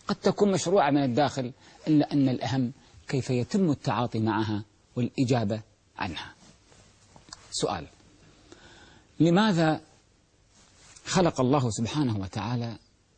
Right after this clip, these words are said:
الشر؟ الله سبحانه وتعالى خير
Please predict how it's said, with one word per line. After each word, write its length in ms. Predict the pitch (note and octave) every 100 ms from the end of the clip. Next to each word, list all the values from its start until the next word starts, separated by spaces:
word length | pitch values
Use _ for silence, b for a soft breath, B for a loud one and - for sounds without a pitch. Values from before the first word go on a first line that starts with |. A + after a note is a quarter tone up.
| _
الشر؟ 520 | C#3+ - A#2+ - - - _ _ _ _ _ _ _ _ _ _ _ _ _ _ - B B B - - - - -
الله 240 | D#3 G3+
سبحانه 400 | F#3 F3 D3 G3
وتعالى 380 | F3 D3 D#3 D#3+
خير 420 | C3+ E3+ D#3+ A#2